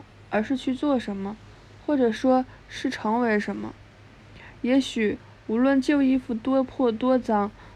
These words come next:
我们永远不应该获取新的衣服，直到我们所做、所从事的事业已顺-，顺利扬帆，使我们感到在旧衣服里面的已是一个新人。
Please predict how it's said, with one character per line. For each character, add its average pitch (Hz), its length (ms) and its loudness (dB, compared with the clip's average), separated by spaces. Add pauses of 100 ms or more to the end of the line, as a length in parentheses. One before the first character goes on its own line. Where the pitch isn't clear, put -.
我 214 80 -4
们 220 200 2
永 226 220 2
远 226 260 2
不 240 100 0
应 233 200 0
该 233 160 2
获 240 220 0
取 - 180 -8
新 226 300 -4
的 220 120 0
衣 202 160 0
服， - 260 -8 (120)
直 220 140 -4
到 247 180 4
我 226 80 4
们 226 180 -2
所 208 200 -4
做、 247 300 -4 (300)
所 208 240 -2
从 214 300 -4
事 254 140 -4
的 233 140 2
事 254 320 -4
业 214 240 -2 (1400)
已 208 140 0
顺-， 254 380 0 (260)
顺 262 320 -2
利 226 160 2
扬 196 220 0
帆， 214 300 -2 (480)
使 - 220 -4
我 254 100 4
们 233 180 -2
感 220 260 0
到 214 240 2
在 233 220 -2
旧 262 280 -2
衣 240 140 -2
服 247 200 -6
里 220 180 -4
面 208 300 -4
的 202 140 -4
已 196 180 -6
是 - 180 -8
一 214 140 -4
个 226 160 -2
新 262 280 -6
人。 220 200 -6